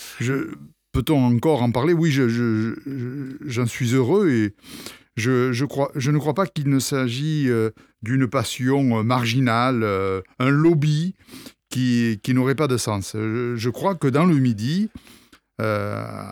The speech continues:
à deux ou trois siècles de distance, les Cathares ont représenté quelque chose d'aussi fort et de théologiquement important que le, le protestantisme par la suite.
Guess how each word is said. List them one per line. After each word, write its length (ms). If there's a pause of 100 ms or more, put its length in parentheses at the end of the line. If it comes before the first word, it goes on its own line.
(340)
à 240
deux 200
ou 180
trois 180
siècles 460
de 100
distance, 560
les 160
Cathares 300
ont 180
représenté 540
quelque 260
chose 340
d'aussi 360
fort 640 (400)
et 100
de 140
théologiquement 840
important 540
que 120
le, 440
le 140
protestantisme 880
par 180
la 80
suite. 360